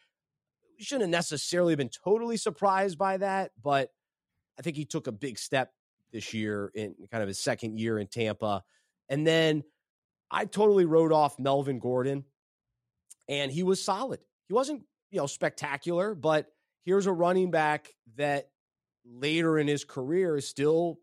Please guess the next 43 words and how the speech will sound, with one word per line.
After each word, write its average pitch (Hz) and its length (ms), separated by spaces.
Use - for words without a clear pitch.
still 190 240
producing. 220 560
We, 147 220
you 160 80
know, 151 60
he 143 80
leaves 151 440
L 156 220
A 165 360
and, 131 200
or 127 160
the, 123 100
he 127 80
was 117 120
with 98 100
San 113 200
Diego, 101 460
but 92 200
leave 185 260
the 180 60
Chargers 180 800
and, 139 500
ah, 220 360
maybe 202 200
he's 175 100
done. 180 400
He 175 60
goes 170 160
to 175 80
Denver 190 320
and 196 80
he's 202 80
had 233 100
a 233 60
couple 247 240
nice 240 200
seasons 269 360
there. 110 240
So, 131 260
so 147 140
good 185 160
for 208 80
him. 170 100